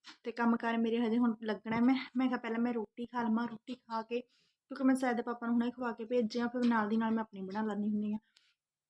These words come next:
ਪਹਿਲਾਂ ਮੈਂ ਬੱਚਿਆਂ ਦੀ ਬਣਾ ਦਿੰਦੀ ਹੁੰਦੀ ਹਾਂ, ਫਿਰ ਗਰਮ ਗਰਮ ਵਧੀਆ ਲੱਗਦੀ ਆ। ਤੇ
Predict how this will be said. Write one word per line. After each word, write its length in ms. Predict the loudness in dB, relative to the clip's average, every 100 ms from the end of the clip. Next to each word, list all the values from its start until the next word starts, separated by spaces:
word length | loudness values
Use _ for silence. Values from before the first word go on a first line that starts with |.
| _ _ -2
ਪਹਿਲਾਂ 200 | 6 10 12
ਮੈਂ 100 | 10
ਬੱਚਿਆਂ 340 | 6 2 2
ਦੀ 80 | 2
ਬਣਾ 200 | 2 2
ਦਿੰਦੀ 280 | 0 0 -2
ਹੁੰਦੀ 200 | -2 -6
ਹਾਂ, 60 | -10 _ _ _ _ _ _
ਫਿਰ 60 | -2
ਗਰਮ 200 | 4 6
ਗਰਮ 220 | 6 4 2
ਵਧੀਆ 240 | 2 2
ਲੱਗਦੀ 400 | 4 2 2 4
ਆ। 60 | 4 2 -10 -20 -20 -20 -18 0
ਤੇ 180 | 4